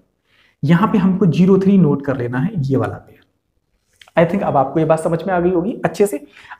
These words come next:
अब हमें क्या करना है, सेवन का double, यहाँ पे फ़ोर्टीन हमें note करना है। सेवन का double, seven का double कितना हो गया, फ़ोर्टीन हो गया। अब एक बात जरा सुनिएगा कि सेवन का double अगर हमने यहाँ पे फ़ोर्टीन note कर लिया, अब हम फ़ोर्टीन लिख लेंगे।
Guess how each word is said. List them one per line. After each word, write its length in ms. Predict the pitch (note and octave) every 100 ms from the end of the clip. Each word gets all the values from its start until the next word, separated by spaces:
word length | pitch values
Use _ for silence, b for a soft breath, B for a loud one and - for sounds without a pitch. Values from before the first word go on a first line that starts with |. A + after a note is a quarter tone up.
| -
अब 100 | G#3+
हमें 160 | A#3+ A3+
क्या 100 | A3
करना 240 | A3+ G#3+
है, 100 | A#3
सेवन 300 | - F#3+ G#3
का 80 | G#3
double, 280 | G3 A3+ A#3
यहाँ 160 | D#3 D#3
पे 60 | G#3+
फ़ोर्टीन 500 | - D#3+ D#3+ A3 F3+
हमें 180 | E3
note 200 | D#3 A#2
करना 240 | A#2 A2 G2+
है। 180 | - - _ _ _ -
सेवन 280 | E3+ E3
का 140 | D#3+ -
double, 340 | F#3 B2 A2+ -
seven 280 | - F3+ F#3+
का 80 |
double 180 | G3 G3
कितना 240 | F#3+ G3 F3+
हो 80 | F3+
गया, 100 | F#3+
फ़ोर्टीन 320 | G#3 G3+ G#3+
हो 100 | F3+
गया। 120 | A#3 A#3+ B B B
अब 120 | A#3 A#3+
एक 160 | A3
बात 120 | A3+ G#3+
जरा 180 | G#3+
सुनिएगा 460 | A3 F3 E3 D#3 B2 A#3 - _ _ _ _ _ _ _ -
कि 160 | G3
सेवन 340 | F#3+ F3 D3+ F#3
का 100 | G3+
double 260 | F3 F3+
अगर 220 | G3+ F3 F3+
हमने 180 | F3+
यहाँ 100 | F#3+
पे 60 | F#3+
फ़ोर्टीन 380 | - D#3 - G#3
note 220 | F3 E3
कर 80 | B2
लिया, 260 | A#2 - - B B B _
अब 100 | D#3
हम 80 | G3+
फ़ोर्टीन 380 | - E3+ F3 A3
लिख 180 | F3 -
लेंगे। 320 | G2+ G2+